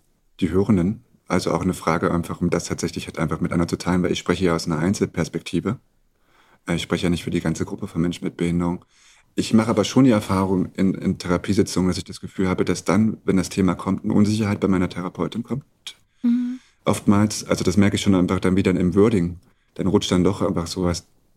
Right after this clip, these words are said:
Speaker 1: naja, der Behinderte raus und ich dann mal so, pff, wir hatten, also ne, wo ich auch dachte so, und ich habe mir letztes Mal überlegte so, braucht es eigentlich von unserer Seite, also in, in einem Therapiesetting im Moment, wo wir darüber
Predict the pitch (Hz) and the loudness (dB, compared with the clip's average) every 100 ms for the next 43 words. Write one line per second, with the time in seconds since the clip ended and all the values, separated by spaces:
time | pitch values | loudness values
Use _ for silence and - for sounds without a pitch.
0 | _ 92 90 90 90 92 92 82 92 123 | _ -2 0 -2 -6 0 2 4 4 4
1 | 110 85 82 82 110 - 92 - 90 90 | 4 2 0 0 -2 -4 -6 -2 0 0
2 | - - _ _ _ _ _ _ _ _ | -2 -10 _ _ _ _ _ _ _ _
3 | _ - 95 95 92 101 104 95 - 110 | _ -2 2 2 2 0 0 0 2 4
4 | 123 110 117 113 107 110 104 104 101 _ | 4 6 4 4 0 0 2 2 0 _
5 | - _ - 107 117 110 117 - 120 110 | -20 _ 2 4 6 6 4 4 2 4
6 | 113 113 110 104 _ _ - 76 101 185 | 2 0 -2 -2 _ _ -8 -2 0 0
7 | - 95 127 139 - _ _ _ - - | 0 2 2 2 -6 _ _ _ -16 0
8 | 107 98 - 110 113 110 98 107 127 123 | 2 2 2 2 4 2 2 2 2 2
9 | 101 95 - 107 95 110 104 107 95 95 | 2 0 2 2 4 4 2 2 0 2
10 | 123 - 120 113 110 101 95 95 107 107 | 0 0 2 2 4 4 4 4 2 2
11 | 90 95 92 92 92 | 2 0 2 0 0